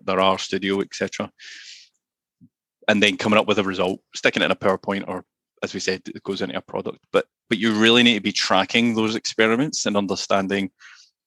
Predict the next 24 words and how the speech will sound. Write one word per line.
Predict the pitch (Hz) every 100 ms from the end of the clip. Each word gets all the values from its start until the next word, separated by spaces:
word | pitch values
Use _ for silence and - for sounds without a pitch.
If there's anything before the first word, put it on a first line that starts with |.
| _ -
how | 107
have | 117 107
your, | 107 101 -
how | 117
have | 113
your | 107
different | 101 95 - 95
model | 92 101 107
runs | 107 104
performed | - - 98 104 95 92
through | - - 98 95 95 _
time, | - 95 107 120 _ _ -
essentially. | - 110 - 120 110 _ - - - -
And | 107
then | 127 151
that |
w-, | 151 113 117
that | 113 113
just | 107
starts | - 107 104 - -
raising | 101 101 104 101 -
interesting | 104 104 101 104
questions, | 92 104 - 123
like | 104 101